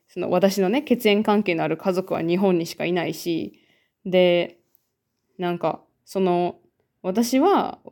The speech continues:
私のパートナーさんと法律婚してるから、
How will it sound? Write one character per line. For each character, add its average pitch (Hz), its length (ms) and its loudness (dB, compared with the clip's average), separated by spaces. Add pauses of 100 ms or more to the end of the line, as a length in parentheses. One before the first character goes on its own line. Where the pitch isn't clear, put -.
(140)
私 214 400 -2
の 208 120 2
パ 240 160 4
ー 240 40 4
ト 196 120 0
ナ 160 80 -4
ー 175 40 -4
さ 165 140 -8
ん 165 80 -6
と 170 180 2
法 220 220 2
律 220 260 -2
婚 170 240 -8
し - 140 -16
て 180 100 -4
る 170 140 -2 (180)
か - 120 -14
ら、 151 380 -4